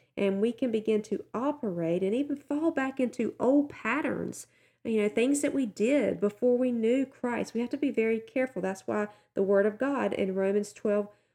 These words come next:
one and two says to transform, "Be renewed by the transforming of your mind." So you have to stay in the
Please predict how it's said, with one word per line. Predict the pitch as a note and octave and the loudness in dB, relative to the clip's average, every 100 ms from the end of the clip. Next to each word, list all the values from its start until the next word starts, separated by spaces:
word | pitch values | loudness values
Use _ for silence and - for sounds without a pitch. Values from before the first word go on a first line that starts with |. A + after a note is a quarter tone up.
| _ - | _ -12
one | F#3 G3+ A3+ | 0 2 2
and | A#3+ | 0
two | E4 D#4 | 0 0
says | C#4+ G#3 - | 0 -4 -2
to | F3 | -8
transform, | - - A3 B3 - - G#3 | -10 -4 0 0 -2 -2 0
"Be | F#3 G3 | 4 4
renewed | F#3+ F#3 F3 G3 B3+ C#4+ | 4 0 2 4 4 4
by | A3+ | 2
the | G3 | 0
transforming | F3+ - G3+ G3+ - G3+ G3+ G3 | -4 -4 -4 -4 -4 -2 0 0
of | F#3 | 0
your | F3+ F3+ | -2 -2
mind." | F3 E3+ E3 | -2 -4 -4
So | F3+ | -4
you | E3+ | -4
have | F3 - F#3 - | -6 -6 -6 -6
to | |
stay | A#3 - A3+ | -12 -4 -4
in | A#3 A3 | -2 -2
the | G3 | -4